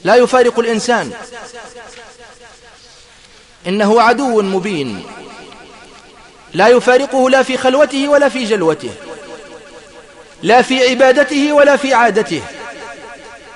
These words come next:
فهو يسعى في إيذاء بني آدم بكل ما يملك، بكل ما يملك هو وجنوده. "ثم لآتينهم من بين أيديهم ومن خلفهم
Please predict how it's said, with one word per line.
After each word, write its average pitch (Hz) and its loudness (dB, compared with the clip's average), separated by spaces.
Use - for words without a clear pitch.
فهو 220 6
يسعى 269 4
في 277 -4
إيذاء 262 0
بني 262 2
آدم 277 0
بكل 302 0
ما 277 2
يملك، 170 0
بكل 269 -2
ما 254 0
يملك 220 -2
هو 269 2
وجنوده. 233 -2
"ثم 233 4
لآتينهم 254 2
من 262 -2
بين 262 2
أيديهم 247 0
ومن 208 -4
خلفهم 147 -6